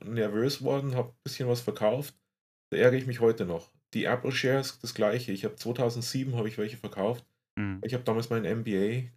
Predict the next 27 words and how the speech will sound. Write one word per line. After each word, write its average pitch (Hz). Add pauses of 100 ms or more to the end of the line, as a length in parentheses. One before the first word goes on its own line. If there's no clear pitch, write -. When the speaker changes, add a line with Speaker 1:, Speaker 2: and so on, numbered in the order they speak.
Speaker 1:
gemacht 123
und 104
ich 110
habe 117
den 101
M 113
B 101
A 117
praktisch 113
aus 95
eigener 104
Tasche -
bezahlt, 117
also, 82
oder, 90
Speaker 2:
Mhm. 104
Speaker 1:
also, 76
Aktien 113
bezahlt. 120 (280)
Speaker 2:
Mhm. 107 (560)
Speaker 1:
Und 110
die 110
habe 113
ich 120
fast -
komplett 117
aus, 120